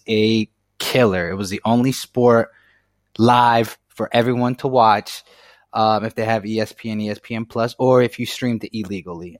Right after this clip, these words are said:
Um, the fights were amazing. Uh, all fights. A lot of new fans have gotten into the, uh, new,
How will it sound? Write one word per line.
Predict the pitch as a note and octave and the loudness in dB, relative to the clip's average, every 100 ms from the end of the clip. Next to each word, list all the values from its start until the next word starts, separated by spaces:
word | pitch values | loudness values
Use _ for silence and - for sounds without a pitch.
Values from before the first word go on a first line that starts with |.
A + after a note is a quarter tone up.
| _ | _
Um, | A#2+ A#2+ A#2 A2+ A2 _ - - - _ - | 2 4 4 2 0 _ -20 -20 -20 _ -4
the | A2 | -2
fights | - C3 C3 - | 2 2 0 2
were | B2 | 4
amazing. | A#2 A#2 B2 A#2+ B2+ B2+ _ _ | 4 4 2 -2 -6 -8 _ _
Uh, | A2 G2+ G2+ F2 - _ _ _ | -4 -2 -4 -6 -10 _ _ _
all | A#2+ C3 | 4 4
fights. | B2+ - B2 B2 - - _ _ _ _ _ _ | 4 2 2 0 -8 -20 _ _ _ _ _ _
A | A#2+ | -2
lot | A#2 A#2+ C3 C#3+ | 0 2 2 2
of | D3 | 0
new | D3 | -4
fans | - C#3 C3 C3+ C3 | -6 -6 -4 -6 -8
have | A#2 | -8
gotten | A2+ A#2+ A2+ | -4 -4 -4
into | A#2 A#2+ - A#2 | -6 -6 -10 -10
the, | A2+ A2 G#2+ | -8 -8 -6
uh, | G#2+ G#2+ G2 | -6 -6 -6
new, | A2 A2 A2 A2 G#2+ G#2 G#2 | -6 -6 -6 -6 -8 -10 -14